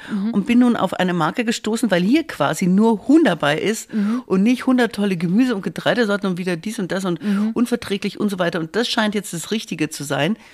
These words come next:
Speaker 1: Ah.
Speaker 2: Weil du hast doch gerade gesagt,
Speaker 1: <laughs>
Speaker 2: möglichst
Speaker 1: Okay.
Speaker 2: karg, also möglichst, äh,
Speaker 1: Ja, ja.
Speaker 2: einfach, sag ich jetzt mal.
Speaker 1: Ja, einfach und
Speaker 2: Ne? Und jetzt hat er, da ist eben
Speaker 1: Ja.
Speaker 2: nicht so viel dabei
Speaker 1: Ja.
Speaker 2: drumherum. Und jetzt hat sie ganz wenig Durchfall.
Speaker 1: Mhm.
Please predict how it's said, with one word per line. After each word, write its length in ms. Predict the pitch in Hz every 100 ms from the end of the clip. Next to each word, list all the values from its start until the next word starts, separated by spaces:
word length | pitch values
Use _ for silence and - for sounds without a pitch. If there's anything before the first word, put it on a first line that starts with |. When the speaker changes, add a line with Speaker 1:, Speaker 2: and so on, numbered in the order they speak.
| -
Speaker 1:
Ah. 120 | 208
Speaker 2:
Weil 60 | 185
du 80 | 208
hast 160 | 254
doch 80 | 214
gerade 280 | - 202 233
gesagt, 240 | 208 208
Speaker 1:
<laughs> 500 | 214 370 - - _
Speaker 2:
möglichst 340 | - 240 233 233
Speaker 1:
Okay. 80 | 190
Speaker 2:
karg, 260 | 247 233
also 180 | 151 175
möglichst, 360 | 196 202 202 - - _ - - - -
äh, 80 | -
Speaker 1:
Ja, 140 | 226 269
ja. 60 | 277
Speaker 2:
einfach, 300 | 277 226 165
sag 240 | - 160 160
ich 100 | 156
jetzt 220 | 160 -
mal. 180 | 156 220
Speaker 1:
Ja, 160 | 233
einfach 560 | 214 233 311 - 302 320
und 200 | - 175
Speaker 2:
Ne? 160 | 233 294 - -
Und 140 | - 190
jetzt 260 | 214 240
hat 140 | - 262
er, 160 | 269 - - -
da 120 | 202
ist 140 | 208
eben 180 | 208 202
Speaker 1:
Ja. 60 | 214
Speaker 2:
nicht 120 | 233
so 80 | 277
viel 240 | 185 196
dabei 420 | 170 170 156 151 240
Speaker 1:
Ja. 220 | 226 214
Speaker 2:
drumherum. 480 | 202 175 170 175 277 - - - - -
Und 100 | 196
jetzt 140 | 208
hat 140 | 226 240
sie 100 | 226
ganz 260 | 196 240 226
wenig 280 | 214 226
Durchfall. 520 | - 233 - 269 302 359 -
Speaker 1:
Mhm. 320 | 208 202